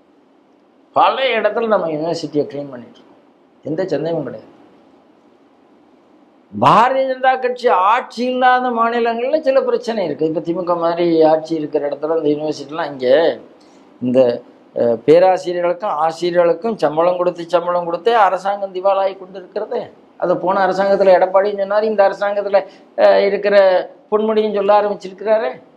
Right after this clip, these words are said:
நம்ம பார்த்துட்டு தானே இருக்கிறோம். அதனால Universities எல்லாமே ரொம்ப ஜாக்கிரதையா பார்க்க வேண்டியது. ஏன்னா மாணவர்களை தான் ஈஸியாக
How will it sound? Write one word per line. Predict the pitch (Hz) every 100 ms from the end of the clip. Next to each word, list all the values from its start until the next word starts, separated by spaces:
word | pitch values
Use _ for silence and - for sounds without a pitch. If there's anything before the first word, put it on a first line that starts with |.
| _ _ _ _ _ _
நம்ம | 170 165 185
பார்த்துட்டு | 196
தானே | 185 214
இருக்கிறோம். | 190 - 202 226 - _ _ _ _ _ _ _ _ _ _ _ _ _ _ _
அதனால | - 120 120 143 208 - - _ _ _ _ _ _ _ _ _ _ _ -
Universities | 110 170 247 254 247 - 196 190 196 170 151
எல்லாமே | 147 165 190 175 151 175 180 147
ரொம்ப | 147 180
ஜாக்கிரதையா | 165 131 151 - 143 139 151 147
பார்க்க | - - -
வேண்டியது. | _ - 110 196
ஏன்னா | 190
மாணவர்களை | 127 151 214 214 185 165 156 147 -
தான் | 220
ஈஸியாக | 208 151 208 - 208 170 147 - -